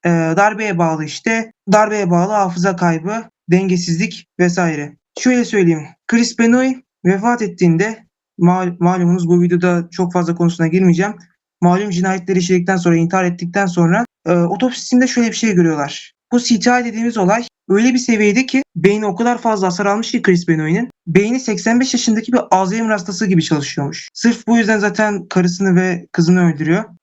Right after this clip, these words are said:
Yani güreşteki fiziksel acının mental acıya çevrilmesinin en büyük örneği Chris Benoit'dir.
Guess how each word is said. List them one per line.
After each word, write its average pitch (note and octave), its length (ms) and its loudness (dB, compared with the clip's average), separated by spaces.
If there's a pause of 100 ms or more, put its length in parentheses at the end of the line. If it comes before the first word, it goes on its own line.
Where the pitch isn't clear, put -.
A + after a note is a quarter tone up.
Yani G3 420 0 (380)
güreşteki B3 640 0
fiziksel A#3+ 580 -2
acının A#3 480 -2 (120)
mental G#3 400 2
acıya A#3 280 -2
çevrilmesinin G#3+ 920 2
en B3 240 4
büyük A3+ 220 -2
örneği A3 280 2
Chris F#3+ 240 0
Benoit'dir. F3 540 0